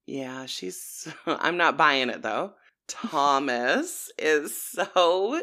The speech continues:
cheese dicky. Uh, uh, and he's going after Landon right now. And Landon, <laughs> Landon,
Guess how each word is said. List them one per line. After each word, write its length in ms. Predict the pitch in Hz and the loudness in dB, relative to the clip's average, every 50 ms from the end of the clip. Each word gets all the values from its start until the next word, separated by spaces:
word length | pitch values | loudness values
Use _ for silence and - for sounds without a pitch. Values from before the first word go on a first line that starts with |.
| - _ | -6 _
cheese 580 | - - - - - 185 180 185 196 214 233 233 | -12 -12 -12 -8 -6 -6 -6 -6 -6 -8 -8 -6
dicky. 640 | - 147 131 127 - - 120 117 110 120 147 208 339 - _ _ _ _ _ _ - | -4 -6 -6 -6 -6 -6 -6 -4 -2 -4 -4 -4 -6 -8 _ _ _ _ _ _ 0
Uh, 140 | 202 208 - - - | 0 0 0 0 -2
uh, 580 | 151 - - 151 139 143 139 139 143 139 - - | -2 -2 -2 -2 -2 0 2 2 2 2 0 2
and 160 | - 202 202 208 | 2 2 2 2
he's 180 | 208 190 185 | 0 -4 -4
going 280 | - 185 180 180 180 180 | -2 0 0 0 2 0
after 280 | 180 175 - 208 196 | -2 -2 -2 -4 -4
Landon 720 | 170 170 180 190 208 240 269 285 294 262 220 175 139 127 127 | -2 -2 -2 -2 -2 0 0 -2 -2 -2 -2 -4 -4 -4 -4
right 260 | 127 131 127 - - | -2 -2 -2 -2 -4
now. 300 | 110 123 101 - - - _ _ _ _ _ _ - | -10 -10 -10 -10 -12 -16 _ _ _ _ _ _ -2
And 240 | - 156 160 165 165 | 2 4 4 4 4
Landon, 800 | 160 156 165 180 214 277 320 285 233 190 160 135 117 - - - - _ _ _ | 4 4 6 6 6 6 6 6 4 4 2 0 0 -2 -8 -14 -20 _ _ _
<laughs> 180 | _ _ - - | _ _ -4 0
Landon, 2000 | 135 143 147 151 151 151 151 151 170 165 - - 165 160 - - 165 - - - 156 156 - 160 156 - - - 147 131 - 143 147 - - 127 123 117 | 2 4 6 8 8 8 8 8 6 6 4 0 0 0 0 -2 -4 -4 0 -2 -2 -2 -2 -8 -10 -10 -6 -6 -6 -6 -6 -8 -10 -8 -8 -12 -10 -12